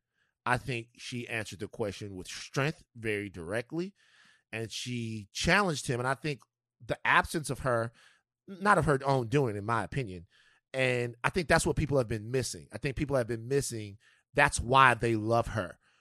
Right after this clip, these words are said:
I think it was good to see her that way. So, you know, um, it's just very interesting that I think had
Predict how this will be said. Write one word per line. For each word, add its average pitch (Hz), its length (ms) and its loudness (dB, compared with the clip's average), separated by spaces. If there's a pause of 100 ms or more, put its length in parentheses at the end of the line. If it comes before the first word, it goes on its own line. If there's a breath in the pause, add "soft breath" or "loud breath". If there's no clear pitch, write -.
(120)
I 127 120 4
think 139 200 -2
it 131 40 -2
was 120 160 0
good - 240 2
to 160 60 -10
see 311 180 -4
her 302 60 -2
that 87 160 -10
way. 69 140 -18
So, 101 320 -10
you 190 80 -8
know, 117 180 -6 (380 soft breath)
um, 160 180 2
it's 196 120 0
just 196 140 0
very 214 220 10
interesting 185 380 2
that 156 140 6
I 151 60 6
think 196 260 -2
had 170 500 8